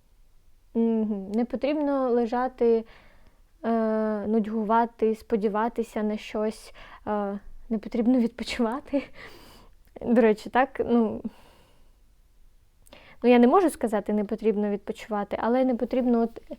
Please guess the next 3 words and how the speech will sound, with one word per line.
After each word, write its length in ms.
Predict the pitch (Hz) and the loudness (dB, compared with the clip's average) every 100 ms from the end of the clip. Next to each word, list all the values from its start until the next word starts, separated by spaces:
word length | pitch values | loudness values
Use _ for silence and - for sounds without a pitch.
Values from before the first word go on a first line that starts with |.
| - - - | -16 -20 -2
лінькувати, 1080 | 240 254 247 - 233 214 208 214 208 202 196 - - - - | 2 4 2 0 0 2 0 -2 -2 -6 -6 -8 -20 -20 -8
е, 760 | 214 214 208 208 208 202 202 - - - - - 131 233 | -4 -2 -2 -2 -2 -2 -4 -6 -8 -10 -12 -10 -8 -2
застоюватися, 1500 | 226 247 - 233 240 226 202 208 214 208 - - 214 208 | -2 -4 0 4 6 4 0 -4 -4 -6 -8 -8 -6 -4